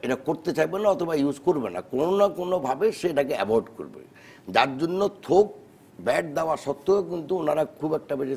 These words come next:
successful হয় নাই। আমরা বারবার বলে আসছি ব্যবসায়ী community থেকে, এখন থেকে দশ বছর আগে থাকতে,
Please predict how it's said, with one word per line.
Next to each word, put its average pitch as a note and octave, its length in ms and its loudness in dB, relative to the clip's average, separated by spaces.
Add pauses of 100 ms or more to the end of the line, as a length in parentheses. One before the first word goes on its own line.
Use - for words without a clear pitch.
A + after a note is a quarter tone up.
successful A2+ 500 -6
হয় F#2 160 -6
নাই। D#2+ 140 -12 (520)
আমরা C#3 240 2
বারবার D3 420 6
বলে E3+ 260 -2
আসছি D#3+ 200 -2
ব্যবসায়ী C#3 420 0
community C#3 360 -2
থেকে, C#3+ 260 -2
এখন C#3+ 300 2
থেকে C#3+ 200 -2
দশ A2 320 -2
বছর A#2+ 300 -2
আগে G#2 240 -4
থাকতে, D#2+ 320 -8